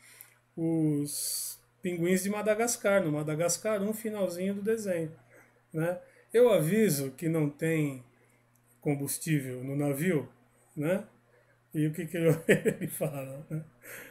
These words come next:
Não, não, sorria e acene, né? Então, essa, essa questão de sorrir e acenar é isso. A pessoa tá sabendo, né? As pessoas que estão, que fazem parte da equipe, que estão ali... Oi, Carol. <laughs>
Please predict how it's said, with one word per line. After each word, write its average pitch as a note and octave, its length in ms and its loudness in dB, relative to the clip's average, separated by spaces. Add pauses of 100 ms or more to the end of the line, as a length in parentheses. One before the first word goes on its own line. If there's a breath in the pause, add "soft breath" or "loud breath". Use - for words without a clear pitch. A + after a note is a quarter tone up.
(140 loud breath)
Não, D#3+ 320 2
não, C#3+ 180 2
sorria F3 640 4
e G#3+ 80 4
acene, E3 640 2
né? D3+ 240 -8 (640 loud breath)
Então, C#3+ 520 -2
essa, E3 380 -2
essa G3 300 0
questão G3 360 0
de C#3+ 80 -4
sorrir D3+ 540 -4 (320 loud breath)
e D3 80 -2
acenar C#3+ 520 -2
é G3 80 -4
isso. G3 200 -6
A E3+ 40 -8
pessoa F#3+ 460 -2
tá G3 240 -2
sabendo, F3+ 760 -2
né? C#3+ 180 -12 (340 loud breath)
As D#3 80 -10
pessoas E3 380 -4
que - 80 -16
estão, G3+ 460 -2
que - 100 -10
fazem G3 420 0
parte D3+ 320 -4
da C#3+ 120 -4
equipe, D3 480 -4 (320 loud breath)
que - 80 -10
estão F#3+ 340 2
ali... D#3+ 500 2
Oi, E3 200 0
Carol. D#3+ 400 -2 (1800 loud breath)
<laughs> D#3 400 4